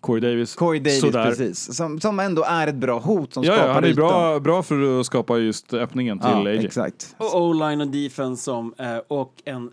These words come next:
Speaker 3: supertight kicker.
Speaker 2: Mm.
Speaker 3: Eh, vilket gjorde varför jag valde Titans som vinnare av divisionen. Men där är de inte än.
Speaker 2: Nej.
Speaker 3: De har Texans framför sig.
Speaker 2: Men, men Titans,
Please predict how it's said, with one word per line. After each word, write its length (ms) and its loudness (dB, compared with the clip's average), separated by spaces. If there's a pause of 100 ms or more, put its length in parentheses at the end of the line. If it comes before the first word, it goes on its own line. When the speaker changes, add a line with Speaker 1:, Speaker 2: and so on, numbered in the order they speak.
Speaker 3:
supertight 880 -8
kicker. 320 -8
Speaker 2:
Mm. 240 -4 (480)
Speaker 3:
Eh, 60 -8
vilket 280 -6
gjorde 160 -2
varför 260 -4
jag 80 -4
valde 720 -6
Titans 520 -8
som 300 -12
vinnare 340 -4
av 60 -6
divisionen. 600 -6
Men 240 -6 (320)
där 240 -2
är 120 -2
de 100 -6
inte 160 -8
än. 220 -6 (160)
Speaker 2:
Nej. 260 -2 (360)
Speaker 3:
De 140 -8
har 80 -8
Texans 420 -10
framför 400 -8
sig. 220 -14 (260)
Speaker 2:
Men, 340 0
men 240 -2
Titans, 800 -2